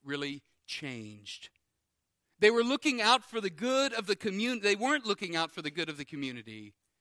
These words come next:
Instead, they were looking out for their own interests, for their own good. They were oppressing and exploiting the poor.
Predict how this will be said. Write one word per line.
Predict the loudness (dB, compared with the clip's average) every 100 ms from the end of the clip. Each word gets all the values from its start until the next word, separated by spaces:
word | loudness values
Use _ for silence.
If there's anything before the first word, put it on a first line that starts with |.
| _ _ _ -4
Instead, | -2 -2 0 2 4 2
they | 2
were | 2 2
looking | 0 -4 -2 0
out | 2 2
for | 6
their | 6 6
own | 2 2
interests, | 0 -2 -4 -6 -6
for | -4
their | -2 -2
own | -2 -2 -2
good. | -2 -2 -2 -8 -18 2
They | 4
were | 6 4
oppressing | 2 0 0 0 0 -4
and | -4
exploiting | -6 -6 -10 -6 -4 -2 -4 -6
the | -8
poor. | -6 -2 0 -2 -4 -10